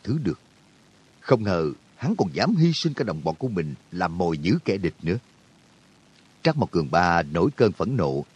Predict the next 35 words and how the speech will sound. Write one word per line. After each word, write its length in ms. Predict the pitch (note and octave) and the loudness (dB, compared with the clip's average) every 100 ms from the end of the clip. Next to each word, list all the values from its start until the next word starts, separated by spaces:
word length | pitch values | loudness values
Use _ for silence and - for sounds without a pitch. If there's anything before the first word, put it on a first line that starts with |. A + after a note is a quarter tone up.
| _ | _
gã 300 | G2+ F#2 E2+ | 0 2 2
như 200 | C3+ D3 | 2 2
một 140 | G#2 | 2
con 120 | - C#3 | 0 0
sư 160 | C#3 B2 | 0 0
tử 240 | D#2 F2+ | -2 2
hung 180 | C#3 D3+ | 4 2
hãn, 300 | A2 C#2+ E2 D#3+ _ _ | 2 -2 -4 -6 _ _
cơ 160 | D#3+ D#3 | 2 4
bắp 120 | F3+ - - | 2 -2 0
cường 220 | G2+ D2+ | 2 2
tráng, 340 | - E2+ D#3 G3+ _ | -4 -2 -2 -4 _
giúp 260 | - D3+ F3+ | -2 -2 0
gã 240 | E2 D2+ | 0 0
lao 260 | A2+ A2+ G#2+ | 2 2 0
đi 280 | G2 G2 F#2 | 2 2 2
trong 180 | C#3+ C3 | 0 -2
hang 160 | B2+ | -2
động 240 | E2+ C#2 D2 _ - | -2 -4 -6 _ -4
như 280 | G2+ G#2 G2+ | 2 4 2
một 140 | E2+ | -2
con 180 | - G2+ | -2 -2
báo 220 | F2+ G#2 G3 | -2 -2 -4
săn 240 | - G#2+ | -4 -4
mồi. 200 | D#2 C2 - _ _ _ _ _ _ _ _ - | -2 -4 -8 _ _ _ _ _ _ _ _ 2
Bất 240 | D3 - | 2 4
kể 100 | F2+ | 0
bóng 200 | A2 F3 | 2 2
người 280 | F#2 E2 D2 | 2 2 0
phía 180 | - C#3 | 0 -2
trước 260 | - D#3+ - _ | 2 -2 -2 _
có 100 | - F3+ | 0 0
chạy 140 | D#2 | 0
thế 140 | - D3+ | -2 -2
nào, 300 | G2 D2+ | -2 -2